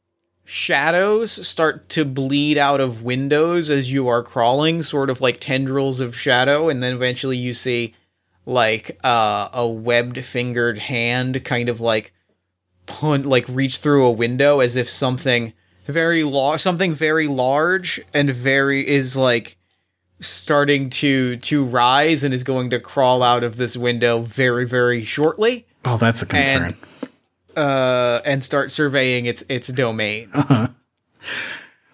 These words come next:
Speaker 2: Ooh.
Speaker 1: So I think the climbing, I think climbing is a concern here, not because you're gonna fall, but because, uh, if you don't climb fast enough, you are going to be face to face with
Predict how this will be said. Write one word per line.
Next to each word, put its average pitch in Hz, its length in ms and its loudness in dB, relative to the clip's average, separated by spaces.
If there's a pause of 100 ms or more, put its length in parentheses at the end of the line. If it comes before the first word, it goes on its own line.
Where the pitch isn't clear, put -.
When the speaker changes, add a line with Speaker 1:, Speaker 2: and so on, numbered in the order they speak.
(120)
Speaker 2:
Ooh. 165 240 6
Speaker 1:
So 147 160 4
I 135 60 2
think 160 180 0
the 165 80 0
climbing, 170 460 2 (260)
I 175 100 4
think 233 180 0
climbing 208 420 2
is 185 100 2
a 185 60 4
concern 190 440 0
here, 196 220 2
not 180 260 0
because 170 260 0
you're 165 100 2
gonna 156 120 4
fall, 160 300 2
but 170 160 -2
because, 147 320 0 (340)
uh, 151 180 4
if 143 60 -2
you 160 80 2
don't 160 160 2
climb 151 240 0
fast 147 380 0
enough, 165 220 -2
you 151 160 -2
are 143 100 0
going 139 240 -2
to 135 60 -4
be 135 180 -4
face 143 480 -2
to 139 100 -6
face 131 300 -2
with 127 240 -4